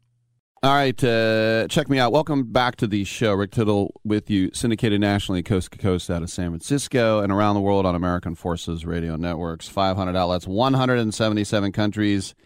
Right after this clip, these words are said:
TuneIn app, iHeartRadio app, Stitcher app, Twitch dot T V. We got the high def webcam on. Louis Katz,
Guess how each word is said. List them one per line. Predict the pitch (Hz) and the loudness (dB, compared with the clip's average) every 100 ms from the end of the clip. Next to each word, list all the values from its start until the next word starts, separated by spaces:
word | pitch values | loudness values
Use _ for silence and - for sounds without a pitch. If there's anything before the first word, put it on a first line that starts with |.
| _ _ - | _ _ -4
TuneIn | 131 127 113 | 0 2 4
app, | 110 110 | 2 2
iHeartRadio | 113 123 120 101 104 101 | 2 4 2 2 2 2
app, | 92 92 | 2 0
Stitcher | 117 107 110 | -4 -4 -2
app, | 98 98 | -2 -2
Twitch | - 131 - | -2 -4 0
dot | 113 107 | 0 0
T | 120 107 | -2 -2
V. | 107 110 | 0 -2
We | 101 | 0
got | 98 98 | -2 -4
the | 92 | 0
high | 104 104 | 0 2
def | 98 95 - - _ _ - | 2 0 -4 -18 _ _ -2
webcam | 117 113 120 110 101 | 0 0 0 2 2
on. | 101 98 | 2 2
Louis | 107 175 196 | 2 0 0
Katz, | - 165 185 156 - - | 0 2 2 0 -4 -8